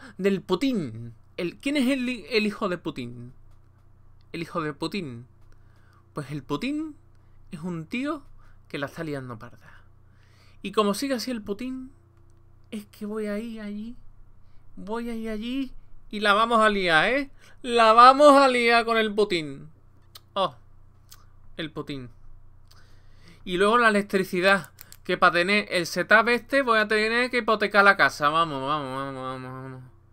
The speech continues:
Todas las luces encendidas aquí. De, de,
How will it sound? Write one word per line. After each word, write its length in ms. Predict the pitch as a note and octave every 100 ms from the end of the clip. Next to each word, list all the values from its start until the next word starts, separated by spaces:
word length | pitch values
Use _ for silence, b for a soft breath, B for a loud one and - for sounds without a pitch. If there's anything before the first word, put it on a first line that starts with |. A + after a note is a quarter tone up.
| b b b b b -
Todas 180 | D#3+
las 120 | D#3 C#3+
luces 200 | D3 D3+
encendidas 600 | C3 C#3 C3 C3 C3 B2
aquí. 220 | C3 B2+
De, 100 | B2+
de, 380 | B2 B2 B2